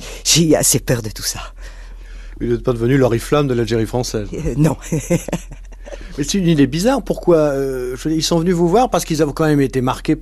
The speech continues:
Speaker 2: ils ont vu, ils avaient vu le film, ils ont été, euh,
Speaker 1: Non.
Speaker 2: des
Speaker 1: Oui.
Speaker 2: photos dans les journaux, dans les revues ?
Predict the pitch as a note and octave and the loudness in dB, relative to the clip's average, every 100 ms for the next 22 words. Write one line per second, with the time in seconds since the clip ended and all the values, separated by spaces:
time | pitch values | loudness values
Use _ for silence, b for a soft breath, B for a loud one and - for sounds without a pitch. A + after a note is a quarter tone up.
0 | - B2 B2 A#2 A#2+ A2+ C#3+ F#3+ D4+ C#4+ | -4 -4 -2 -2 -2 -2 -2 2 4 4
1 | F3+ B2 C3 C3 C#3 C#3 B2+ A2 B B | 4 0 0 2 4 6 4 2 B B
2 | B2+ E3 D#3+ F3 D3+ C#3+ D#3+ E3 A3 C4+ | 2 2 4 4 6 4 2 4 4 4
3 | A3+ D#3+ C#3 F#3 C4 | 4 2 2 0 0